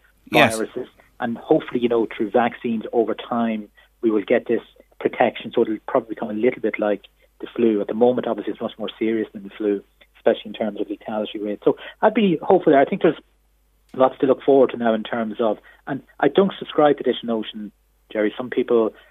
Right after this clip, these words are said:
Speaker 2: are sort of saying we're never gonna get back to normal. I, I don't agree with that at all. I think we're very adaptable in terms of if we get good news, if you s-, begin to see improvements and things like that and getting back to normal life, I think we can adapt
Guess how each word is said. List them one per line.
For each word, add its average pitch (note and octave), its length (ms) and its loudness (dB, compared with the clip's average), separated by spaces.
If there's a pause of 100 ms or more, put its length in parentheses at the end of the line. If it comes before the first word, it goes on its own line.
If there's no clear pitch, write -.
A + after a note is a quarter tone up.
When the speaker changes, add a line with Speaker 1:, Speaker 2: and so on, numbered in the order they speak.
(160)
Speaker 2:
are - 60 -12
sort A2+ 140 -2
of G2 100 -4
saying A2 240 -2
we're A2 80 -4
never A2+ 220 0
gonna G#2+ 160 -4
get G2+ 140 -4
back G#2+ 300 -4 (160)
to - 60 -8
normal. A2+ 520 -2 (200)
I, B2+ 140 2
I D#3 100 2
don't D3+ 160 -2
agree A2+ 260 0
with G2+ 100 -4
that A2 140 0
at A2 80 0
all. A2 160 4
I C#3 120 4
think - 180 -8
we're G#2+ 160 0
very A#2+ 460 0 (360)
adaptable A#2 840 0
in G#2+ 140 -10
terms A2 360 -4
of G#2+ 200 2 (380)
if C3+ 120 4
we C3+ 80 -8
get C3 160 4
good B2 180 0
news, A#2 240 0
if - 120 -4
you B2 60 -6
s-, - 60 -20 (140)
begin C3 260 -2
to B2 80 -4
see - 240 -8
improvements A2 640 0
and G#2+ 80 -14
things A#2 180 -10
like G#2 80 -6
that A2 140 -2
and G#2+ 120 -10
getting A#2 240 -2
back A2 280 -2
to - 100 -20
normal A2 300 -4
life, G#2+ 180 -2 (260)
I - 60 -14
think E3+ 160 0
we D3+ 80 2
can C3+ 240 0
adapt C3 400 2